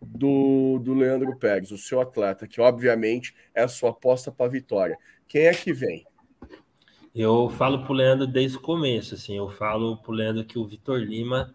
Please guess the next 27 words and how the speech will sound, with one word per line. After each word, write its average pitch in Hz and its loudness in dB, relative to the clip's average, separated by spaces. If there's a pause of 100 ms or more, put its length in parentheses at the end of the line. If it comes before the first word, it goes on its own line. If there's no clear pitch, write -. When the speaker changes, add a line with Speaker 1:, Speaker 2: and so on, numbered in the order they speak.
(340)
Speaker 2:
por 117 -6
mais 139 4
que - 0
é 170 6
um 160 2
cara 131 4
que 120 -2 (560)
ninguém 127 2
este-, - 0
muita 240 6
gente 175 0
não 151 2
está 196 0
falando 156 0
dele, 113 -4 (260)
talvez 131 4
até 131 6
essa 151 6
atualização, 120 -4 (560)
mas 120 0
é - 4
um 135 4
cara 139 4
que, 160 -2
assim, 147 -4
eu 131 0
acompanho, 139 -4